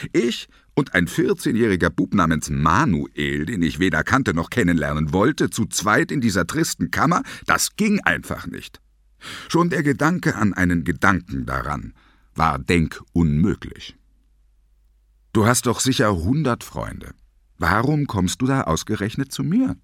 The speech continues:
fragte ich. „Ich dachte, du und Manuel, das passt vielleicht.“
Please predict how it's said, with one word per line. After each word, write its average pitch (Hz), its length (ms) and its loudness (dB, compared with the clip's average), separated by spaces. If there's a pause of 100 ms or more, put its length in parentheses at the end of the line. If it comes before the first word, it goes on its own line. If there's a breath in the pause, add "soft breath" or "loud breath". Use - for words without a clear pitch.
(160)
fragte - 320 -10
ich. - 220 -18 (540)
„Ich 151 160 2
dachte, 131 580 4 (320)
du 143 400 4
und 113 280 0
Manuel, 107 880 4 (160)
das 82 160 -2
passt - 340 -6
vielleicht.“ 69 540 -2